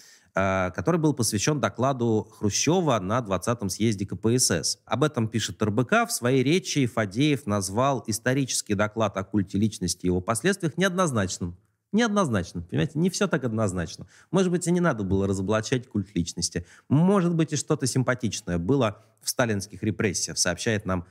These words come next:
Валерий Фадеев. На самом деле, это у них прям вот мечта. Вот они щас хотят,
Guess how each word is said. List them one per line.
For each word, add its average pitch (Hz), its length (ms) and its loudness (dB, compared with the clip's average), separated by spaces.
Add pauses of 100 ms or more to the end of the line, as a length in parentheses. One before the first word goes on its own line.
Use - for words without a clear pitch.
(160)
Валерий 98 400 0
Фадеев. 90 400 -4
На 110 80 -2
самом 170 160 2
деле, 143 120 4
это 127 120 -4
у 127 40 2
них 127 160 -2
прям 113 180 0
вот 107 140 -4
мечта. 123 380 0
Вот 87 120 -6
они 87 160 -4
щас 92 200 -2
хотят, 104 360 -2